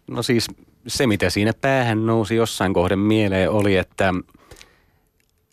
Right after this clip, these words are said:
kiinnostavaa, että pystytään kuvaamaan se tosi raadollinen historia, mikä löytyy. Ne on todellisia tapahtumia.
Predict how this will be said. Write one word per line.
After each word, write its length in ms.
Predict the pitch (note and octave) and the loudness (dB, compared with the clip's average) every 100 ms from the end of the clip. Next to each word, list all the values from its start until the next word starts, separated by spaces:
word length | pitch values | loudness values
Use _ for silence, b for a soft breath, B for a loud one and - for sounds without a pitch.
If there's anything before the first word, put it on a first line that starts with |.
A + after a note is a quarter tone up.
| _ _ | _ _
kiinnostavaa, 760 | G3+ D#3+ G2 - G2 F2+ F#2 F#2 | 2 2 2 0 -2 0 0 0
että 220 | G2 - | -2 -6
pystytään 560 | - D#3 B2 - G2 G2+ | -2 -2 -2 0 -2 -2
kuvaamaan 680 | - C#3 A#2+ F2+ F2 F2 | -4 0 0 0 0 -2
se 140 | E2+ G2+ | -2 -4
tosi 440 | - F#2+ G2 E2+ | -2 -4 -2 -2
raadollinen 840 | E2 F#2+ G2+ A2+ A2 G#2 F2+ D2+ C#2 | 0 0 2 2 0 0 -2 -4 -6
historia, 440 | - - D#2 C#2 | -8 -8 -6 -6
mikä 200 | D2+ - | -6 -6
löytyy. 240 | F#2 E2+ A2 | -6 -4 -2
Ne 60 | |
on 80 | E3 | 0
todellisia 440 | G2+ B2+ A2+ F#2+ | 0 0 -2 -4
tapahtumia. 560 | E2 A2 F2 - B1+ | -4 -4 -6 -6 -10